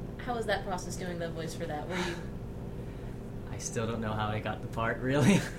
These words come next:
Speaker 2: <laughs> At the time, I had been working at Funimation for about, like, four months.
Speaker 1: Mm-hmm.
Speaker 2: And so they called me in. I'm like, "Why would you call some new guy in?" You know? And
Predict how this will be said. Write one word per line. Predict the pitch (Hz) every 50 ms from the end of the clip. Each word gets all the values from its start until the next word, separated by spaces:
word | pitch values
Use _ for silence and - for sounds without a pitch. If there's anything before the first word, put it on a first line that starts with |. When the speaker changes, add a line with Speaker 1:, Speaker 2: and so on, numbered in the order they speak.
| - -
Speaker 2:
<laughs> | - - - - -
At | - 127 127 127
the | 147
time, | 143 - 143 131 135 139 139
I | 120 123
had | 123 120 113
been | 120 117
working | 120 123 120 123 123 117
at | 107
Funimation | - - 120 117 117 117 113 - - 117
for | - 113
about, | 104 107 104 98 - -
like, | 123 - -
four | - - - 117 117 107
months. | 101 - 110 110 - - - - - -
Speaker 1:
Mm-hmm. | 226 220 220 220 - - - - -
Speaker 2:
And | 110 110
so | 104 - 113 107 101 101 - - -
they | 120 113
called | - - 110 110 110
me | 110 110 117
in. | 135 127
I'm | 113 107
like, | 110 110 107 - - - - - - - - - - - - 254 254
"Why | - 294 311
would | 302 370 370 -
you | 349
call | 339 - - - 262 247 247
some | 240 - 240 214 202
new | 202 202
guy | 202 196 196 196 196
in?" | 202 214 214 165 143 131 - 139
You | 151 151
know? | 156 165 180 175 - - - - - - - - 143
And | 151 160 160 151 139